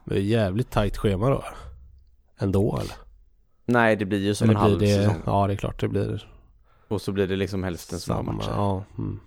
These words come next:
Speaker 2: Så att det blir ungefär samma sak, men det blir ju hälften så många. Det är jävligt tråkigt nu, liksom.
Speaker 1: Ja, precis. Ja, för den skulle börjat nu i juni någon gång, va?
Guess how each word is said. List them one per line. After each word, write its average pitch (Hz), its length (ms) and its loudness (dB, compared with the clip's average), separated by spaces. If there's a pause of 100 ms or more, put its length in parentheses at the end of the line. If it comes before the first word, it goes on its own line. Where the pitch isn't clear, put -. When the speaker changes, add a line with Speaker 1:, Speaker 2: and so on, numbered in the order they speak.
(220)
Speaker 2:
Så - 120 -14
att - 60 -12
det 95 80 -6
blir 95 180 -2
ungefär 92 420 -4
samma 87 300 -8
sak, 90 340 -8
men 90 120 -6
det 90 80 -4
blir 90 140 -4
ju 90 80 -2
hälften 90 340 -8
så - 120 -8
många. 90 240 -6
Det 101 100 0
är 107 160 2
jävligt 101 280 0
tråkigt 104 280 -2
nu, 104 320 0 (400)
liksom. 90 220 -6
Speaker 1:
Ja, 87 240 2
precis. - 420 -6 (1200)
Ja, 101 100 0
för 98 80 -6
den 98 80 2
skulle 107 200 2
börjat 107 260 2
nu 104 140 4
i 92 180 4
juni 90 320 2
någon 104 120 2
gång, 85 120 2
va? 98 120 -2